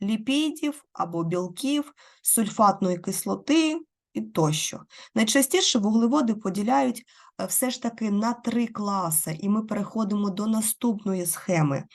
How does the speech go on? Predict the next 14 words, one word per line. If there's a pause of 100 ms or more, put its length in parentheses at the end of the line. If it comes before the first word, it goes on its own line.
(420)
Це, (1160)
ем, (440)
дисахариди, (380)
моносахариди (320)
та
полісахариди. (360)
Я
вам
все
ж
таки
рекомендую
оці
схемки,